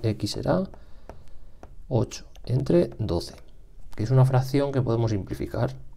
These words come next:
dividiendo entre cuatro, ocho entre cuatro, dos, doce entre cuatro, tres, con lo cual x es igual a dos tercios. Conviene dejarlo siempre en forma de fracción, porque si ponéis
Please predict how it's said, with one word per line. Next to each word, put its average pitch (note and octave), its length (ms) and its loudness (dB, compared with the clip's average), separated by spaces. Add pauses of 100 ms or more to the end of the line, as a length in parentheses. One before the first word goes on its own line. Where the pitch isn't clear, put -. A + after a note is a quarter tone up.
(100)
dividiendo G2 480 0
entre F#2 240 -2
cuatro, C#3 480 4 (800)
ocho G#2+ 300 2
entre - 220 -6
cuatro, B2+ 340 2
dos, B2+ 460 4 (1040)
doce - 400 -4
entre - 240 -8
cuatro, C3+ 540 2
tres, - 340 -6 (960)
con - 100 -4
lo - 60 -4
cual C#3+ 400 2
x - 320 -2
es - 120 -4
igual D#2+ 280 2
a D#3 240 2
dos C3+ 420 2
tercios. - 480 -8 (800)
Conviene G#2 340 0
dejarlo B2+ 320 4
siempre B2+ 280 8
en C3 40 8
forma B2 240 4
de B2 80 6
fracción, G#2+ 520 2
porque - 220 -6
si - 120 -6
ponéis A#2 640 2